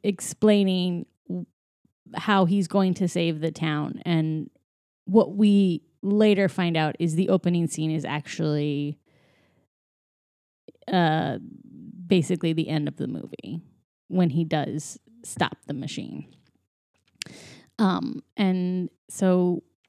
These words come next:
then he sort of goes into his childhood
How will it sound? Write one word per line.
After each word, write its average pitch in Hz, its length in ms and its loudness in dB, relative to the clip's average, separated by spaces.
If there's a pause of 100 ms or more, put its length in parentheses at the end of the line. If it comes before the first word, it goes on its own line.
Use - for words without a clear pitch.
(100)
then 196 360 0 (100)
he - 180 -6
sort 196 200 0
of 190 140 0
goes 196 240 6
into 190 400 2
his 165 320 -2
childhood 269 840 -2